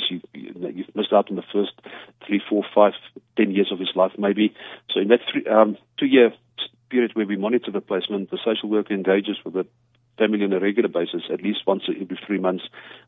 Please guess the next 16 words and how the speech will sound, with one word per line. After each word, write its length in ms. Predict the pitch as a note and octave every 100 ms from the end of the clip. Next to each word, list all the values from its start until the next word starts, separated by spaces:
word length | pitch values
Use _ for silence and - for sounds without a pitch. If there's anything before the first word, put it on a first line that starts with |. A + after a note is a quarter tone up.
| -
They 120 | F2+
address 240 | F#2+ G#2 - - - - - _ -
concerns, 480 | G2 - G#2+ F#2+ F2 -
might 180 | G2 -
be 80 |
educational 500 | A2+ - G#2 G2 G#2
issues, 300 | - - F#2+ -
might 180 | F#2+ -
be 80 |
develop-, 340 | F#2 F#2 F#2+ F2+ _
developmental 1000 | D#2 G2+ F#2 F2+ E2+ G2 G2 F#2 F2+ F2+
issues, 340 | D2 - F#2 -
might 180 | F#2+ -
be 100 | G2
emotional 540 | F2+ F#2+ - G2 F2 -
issues. 320 | G2 - G#2